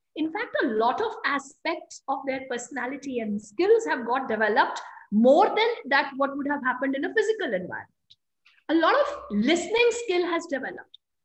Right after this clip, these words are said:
You know, we do this program where we ask them to switch off their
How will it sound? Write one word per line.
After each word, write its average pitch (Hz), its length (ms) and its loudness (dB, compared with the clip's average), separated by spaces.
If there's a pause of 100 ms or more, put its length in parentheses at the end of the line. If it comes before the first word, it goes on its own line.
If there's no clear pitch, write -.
You 277 60 -2
know, 349 100 2
we 302 100 -2
do 302 200 0
this 370 160 -2
program 320 480 0
where 294 200 0
we 311 320 -4
ask 269 240 0
them 285 160 -4
to 285 100 -8
switch 269 300 -10
off 381 180 -2
their 196 140 -6